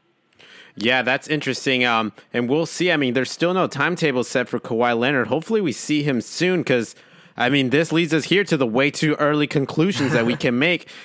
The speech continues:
Speaker 1: as if he doesn't come back, uh, and this M V P race might end up falling into the hands of Giannis and LeBron James.
Speaker 2: It's a
Speaker 1: I mean
Speaker 2: toss-up right now at this point for me. Giannis has been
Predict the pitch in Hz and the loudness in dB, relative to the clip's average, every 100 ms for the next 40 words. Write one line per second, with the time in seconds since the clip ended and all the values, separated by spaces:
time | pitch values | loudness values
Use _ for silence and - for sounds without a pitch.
0 | - 131 135 127 185 214 175 147 151 143 | -4 0 0 0 2 2 0 -2 0 0
1 | 127 120 170 143 110 123 110 110 104 - | 2 2 2 0 0 0 2 2 0 -4
2 | - _ _ - 139 135 117 107 107 139 | -16 _ _ -4 0 0 -2 -6 -4 0
3 | 165 - - 160 160 - 185 208 165 127 | 0 0 -2 0 0 -2 -2 0 0 2
4 | 139 139 135 160 147 160 156 139 143 156 | 0 0 0 2 2 2 0 0 0 0
5 | 160 156 143 151 135 131 143 143 135 104 | 0 -2 0 0 2 2 0 0 -2 0
6 | 113 123 151 165 - 131 123 107 101 120 | 0 2 2 -2 0 0 0 0 0 0
7 | 143 143 107 120 165 196 110 92 90 - | 0 -2 0 2 2 0 -2 -4 -8 -12
8 | _ _ _ _ - 147 - 208 - 120 | _ _ _ _ -4 -4 -4 -6 -2 2
9 | 143 139 165 - 123 113 117 104 123 - | 2 4 2 2 0 2 0 0 -4 -6
10 | 135 110 - 104 - - 104 120 143 151 | -4 -4 -4 -8 -10 -12 -6 -2 2 2
11 | 131 123 110 110 113 104 95 | 0 -4 -8 -6 -6 -6 -10